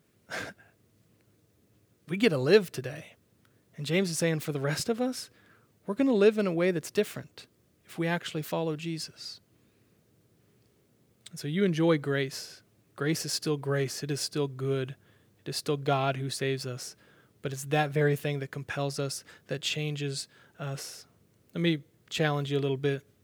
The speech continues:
as we wrap this up tonight. I don't wanna hammer you too hard.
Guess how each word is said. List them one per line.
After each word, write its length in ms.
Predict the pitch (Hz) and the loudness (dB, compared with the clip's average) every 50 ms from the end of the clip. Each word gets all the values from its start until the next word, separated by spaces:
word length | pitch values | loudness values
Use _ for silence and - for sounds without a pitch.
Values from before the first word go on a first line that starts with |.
| - | -14
as 120 | - 143 - | -12 -8 -4
we 260 | 151 143 143 135 - _ _ _ - - - - _ | -4 -4 -4 -6 -10 _ _ _ -20 -20 -20 -10 _
wrap 260 | - 156 143 139 - | 0 0 0 0 -2
this 160 | - 143 135 - | -4 -4 -2 -2
up 160 | 147 139 - | -4 -4 -6
tonight. 320 | - 151 151 143 139 135 - _ _ _ _ _ _ _ _ _ _ _ _ _ _ _ _ _ _ _ _ _ _ _ _ _ _ _ _ _ _ _ _ _ _ _ _ _ _ _ - - _ _ _ _ _ _ _ _ - - - - - _ _ _ _ _ _ _ _ _ _ _ _ _ _ _ _ _ _ _ | -6 -6 -6 -6 -6 -8 -10 _ _ _ _ _ _ _ _ _ _ _ _ _ _ _ _ _ _ _ _ _ _ _ _ _ _ _ _ _ _ _ _ _ _ _ _ _ _ _ -20 -20 _ _ _ _ _ _ _ _ -20 -20 -20 -20 -20 _ _ _ _ _ _ _ _ _ _ _ _ _ _ _ _ _ _ _
I 80 | - 185 | 2 4
don't 100 | 185 170 | 4 4
wanna 180 | 160 151 151 | 4 2 2
hammer 220 | 151 160 160 156 156 | 4 4 4 4 2
you 120 | 151 147 | 2 0
too 200 | 139 - 160 143 | 0 2 2 2
hard. 280 | 135 139 143 147 143 | 2 2 0 0 -2